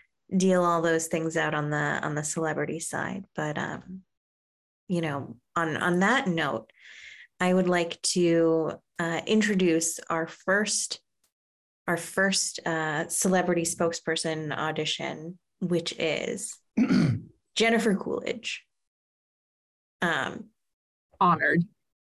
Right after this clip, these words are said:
Speaker 1: Oh, wow! Hi, hi, Kat. When I think about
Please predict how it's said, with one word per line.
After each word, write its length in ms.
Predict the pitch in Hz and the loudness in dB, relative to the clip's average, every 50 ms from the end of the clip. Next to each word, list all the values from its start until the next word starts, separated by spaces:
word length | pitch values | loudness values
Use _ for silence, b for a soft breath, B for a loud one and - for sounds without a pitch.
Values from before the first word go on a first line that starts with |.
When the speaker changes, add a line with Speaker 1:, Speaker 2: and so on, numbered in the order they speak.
| _ _ _ _ _ _ _ _ _ _ _ _ _ _ _ _ - | _ _ _ _ _ _ _ _ _ _ _ _ _ _ _ _ -2
Speaker 1:
Oh, 520 | - 262 262 277 285 277 269 240 208 196 190 | 0 2 4 4 4 4 4 4 4 4 4
wow! 1120 | 190 202 214 220 226 240 247 247 254 247 240 220 202 190 185 180 185 180 180 185 185 - _ _ _ _ _ _ _ _ _ _ | 2 2 2 2 2 2 2 2 2 2 2 2 2 2 2 2 0 0 -2 -4 -8 -10 _ _ _ _ _ _ _ _ _ _
Hi, 340 | - - - - 247 254 254 - | -12 -8 -4 -2 -2 -4 -4 -8
hi, 600 | - - - - - 262 269 277 294 320 339 359 349 349 | -10 -8 -6 -2 0 2 2 4 4 6 6 4 4 2
Kat. 580 | - - - 202 175 170 170 170 190 226 269 - - _ _ _ _ _ _ _ _ _ _ _ _ _ _ _ _ _ _ | -2 -4 -2 -2 -2 -2 -2 -2 -2 -4 -6 -8 -12 _ _ _ _ _ _ _ _ _ _ _ _ _ _ _ _ _ _
When 140 | - 247 247 | 0 0 2
I 220 | 262 277 294 311 | 4 4 2 2
think 340 | 320 311 - 285 269 254 254 | 2 0 0 0 2 2 2
about 480 | 247 240 240 208 196 190 190 196 - | 0 2 2 4 4 4 2 2 -2